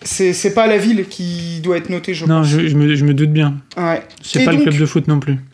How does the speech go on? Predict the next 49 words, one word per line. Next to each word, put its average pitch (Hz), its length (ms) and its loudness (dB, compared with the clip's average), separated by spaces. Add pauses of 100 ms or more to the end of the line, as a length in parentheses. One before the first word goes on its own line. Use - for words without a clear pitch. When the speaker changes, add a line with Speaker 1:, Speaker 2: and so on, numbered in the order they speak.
(300)
Speaker 1:
on 208 140 -2
a 262 80 0
effectivement 233 560 -4
une 214 140 0
petite 226 360 -8
boîte 240 280 -2
en 196 60 -6
plus 294 240 -6
pour - 200 -10
ranger 214 280 -4
les 226 100 -2
différents 226 440 -4
accessoires. 202 420 -6 (920)
Speaker 2:
Ok. 135 80 -2
Speaker 1:
Donc 151 80 0
une 226 100 -4
petite 175 320 -8
boîte 175 180 -4
à 160 40 -4
plutonium. 208 380 -4
Alors 165 180 0
en 196 80 0
accessoire, 220 420 -2
il 220 40 2
y - 40 2
a - 40 0
pas 247 120 0
mal 262 160 2
de 185 80 2
choses, 165 300 -6
hein. - 100 -12 (1400)
Déjà, 220 480 2
vous 185 160 -4
avez 196 400 0
deux 196 160 -2
petites 226 220 -6
recharges 202 380 -2
de 196 80 2
plutonium 190 460 -4
supplémentaires, 180 680 -4
on 180 60 -6
sait 170 160 -8
jamais. 170 420 -2 (320)
Speaker 2:
Ok. 131 100 -2
Speaker 1:
Pour 147 100 2
pas 208 80 2
tomber 180 240 -2
en 165 100 0
panne. 240 340 0